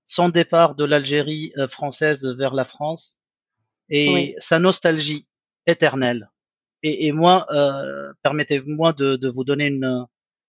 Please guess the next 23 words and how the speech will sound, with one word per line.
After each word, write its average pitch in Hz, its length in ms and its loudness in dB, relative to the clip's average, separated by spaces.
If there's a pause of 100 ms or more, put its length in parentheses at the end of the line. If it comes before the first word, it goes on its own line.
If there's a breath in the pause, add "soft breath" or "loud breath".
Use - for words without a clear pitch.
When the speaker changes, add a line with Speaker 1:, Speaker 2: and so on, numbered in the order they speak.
Speaker 1:
une 143 340 2
petite 165 300 -6
confidence. 170 840 2
Cette - 280 0
nostalgie 190 600 2
éternelle 165 580 2
m'habite 160 480 0
depuis 147 360 0
que 151 120 -4
je 127 160 -4
suis, 151 640 -10
euh, 131 100 2
parti 139 300 -6
de 131 120 -8
Tunisie 123 440 -8
à 131 60 0
l'âge 123 160 -4
de 120 80 -10
dix-huit 113 380 -12
ans. - 60 -20 (360)
Et - 40 -6
ça 123 140 -2
continue. 127 480 -10